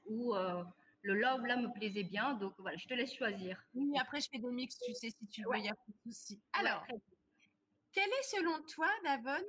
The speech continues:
Speaker 2: euh, ta définition de l'imperfection ?
Speaker 1: Alors, moi, euh, je pense qu'on peut trouver,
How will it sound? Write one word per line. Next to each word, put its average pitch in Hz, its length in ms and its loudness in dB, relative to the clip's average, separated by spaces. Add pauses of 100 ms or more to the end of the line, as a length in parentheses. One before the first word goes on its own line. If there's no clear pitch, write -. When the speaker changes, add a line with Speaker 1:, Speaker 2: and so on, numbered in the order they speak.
(160)
Speaker 2:
euh, 226 220 -2
ta 262 120 -2
définition 349 680 -2
de 240 140 0
l'imperfection ? 240 1000 -2 (1500)
Speaker 1:
Alors, 202 460 0
moi, 294 460 0 (100)
euh, 214 300 -4
je 233 140 -6
pense 302 380 -4
qu'on 226 180 -6
peut 226 140 -4
trouver, 277 680 -2